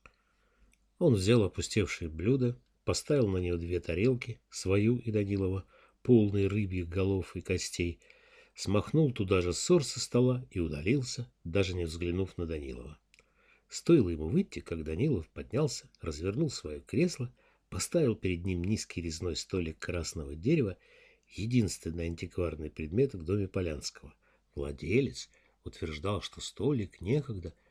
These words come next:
принадлежал Наполеону Бонапарту,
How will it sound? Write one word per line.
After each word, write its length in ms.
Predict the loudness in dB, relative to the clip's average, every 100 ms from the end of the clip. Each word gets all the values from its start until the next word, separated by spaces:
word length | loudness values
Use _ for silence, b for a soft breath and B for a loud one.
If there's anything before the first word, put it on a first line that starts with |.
| _ -12
принадлежал 880 | -8 -8 -10 -10 -6 -2 -2 -2
Наполеону 640 | -6 -10 -10 -4 0 0 0
Бонапарту, 640 | 0 -2 -4 -6 -8 -16